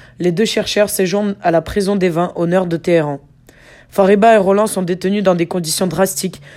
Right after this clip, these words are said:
par les gardiens de la révolution. En pleine crise géopolitique au Moyen-Orient, ce mouvement islamique s'est développé en parallèle du gouvernement iranien.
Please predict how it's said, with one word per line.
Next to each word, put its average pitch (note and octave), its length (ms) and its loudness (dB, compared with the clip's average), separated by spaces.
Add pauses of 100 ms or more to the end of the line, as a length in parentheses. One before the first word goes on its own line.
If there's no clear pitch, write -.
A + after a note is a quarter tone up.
(180)
par F3+ 140 2
les F3 100 4
gardiens G3+ 320 4
de F#3+ 100 2
la F#3 120 6
révolution. F3 600 -2 (680)
En F3 120 -2
pleine A3+ 220 2
crise G3 300 -2
géopolitique G3 680 0
au F#3+ 40 2
Moyen-Orient, F3 600 2 (280)
ce - 140 -2
mouvement G3 380 2
islamique G3+ 500 0
s'est F3+ 140 -2
développé F3+ 400 2
en F#3+ 100 4
parallèle F3+ 400 2
du E3+ 140 -2
gouvernement F3+ 580 0
iranien. E3 480 0